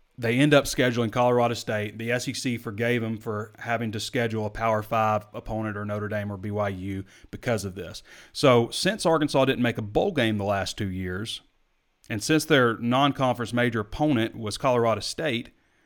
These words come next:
they have not faced a non-S E C Power Five opponent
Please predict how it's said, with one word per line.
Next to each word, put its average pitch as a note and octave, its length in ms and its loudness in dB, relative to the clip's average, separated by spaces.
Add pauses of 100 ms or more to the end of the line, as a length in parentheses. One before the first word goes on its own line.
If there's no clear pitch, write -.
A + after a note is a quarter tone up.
(600)
they B2 160 0
have C3+ 120 2
not C#3+ 200 2
faced C3+ 600 -2 (760)
a A2+ 140 0
non-S C3 520 2
E C3 80 0
C G#2+ 500 -4 (280)
Power B2 320 2
Five A2+ 260 0
opponent G2+ 540 -6